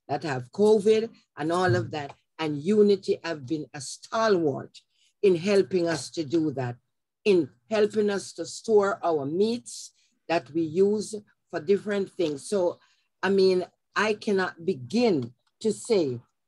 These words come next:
all the things that they use. We have had so many meetings there. Nobody thinks about who pay for the electricity there when we have all these meetings. And those meetings are held almost every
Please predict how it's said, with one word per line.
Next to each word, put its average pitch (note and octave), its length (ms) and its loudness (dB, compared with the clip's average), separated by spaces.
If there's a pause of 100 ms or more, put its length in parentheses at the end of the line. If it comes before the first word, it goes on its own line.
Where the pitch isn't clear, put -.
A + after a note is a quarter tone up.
(160)
all G3+ 280 2
the G3+ 120 4
things F3 440 -2
that D3 260 -8
they E3+ 160 2
use. D3 440 -4
We G#3+ 180 -2
have A3+ 180 -2
had E3+ 320 -8 (240)
so A#3 380 0
many A3+ 260 2
meetings G#3 680 2
there. D#3 340 -6 (400)
Nobody A#3 480 0
thinks G#3+ 440 -4
about E3+ 360 -4
who G3 200 -2
pay F#3+ 260 0
for F3 180 -6
the E3+ 240 -4
electricity E3+ 760 -6
there A#2+ 280 -6 (360)
when F3+ 320 0
we F3 180 2
have D#3+ 240 -4
all D#3 200 -6
these C#3+ 320 -8
meetings. C#3 520 -6 (260)
And D#3 220 -2
those G3+ 340 2
meetings F#3+ 540 0
are E3 200 -8
held D#3 300 -4
almost D#3 540 -6 (340)
every G#3 480 2